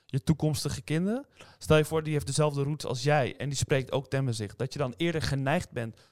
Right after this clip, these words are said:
om dat door te geven aan je kinderen? Of denk je: "Wie me ook mijn partner wordt, als ik kinderen neem, ze gaan het ook meekrijgen"?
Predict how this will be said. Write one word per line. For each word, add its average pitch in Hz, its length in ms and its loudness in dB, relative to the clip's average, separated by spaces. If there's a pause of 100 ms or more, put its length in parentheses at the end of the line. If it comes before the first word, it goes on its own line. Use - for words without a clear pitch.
(140)
om 160 140 -4
dat 147 160 2
door 151 140 4
te - 80 -4
geven 139 260 0
aan 123 60 2
je 127 60 0
kinderen? 175 300 0
Of 147 60 -6
denk 160 180 0
je: 151 100 -2
"Wie 151 220 0
me 180 80 0
ook 156 260 2
mijn 151 140 -6
partner 151 400 0
wordt, 147 260 0
als 143 260 2
ik 160 100 -4
kinderen 139 340 -2
neem, 131 300 -2 (380)
ze - 180 -2
gaan 147 240 4
het 127 160 -6
ook 139 200 2
meekrijgen"? 107 640 -6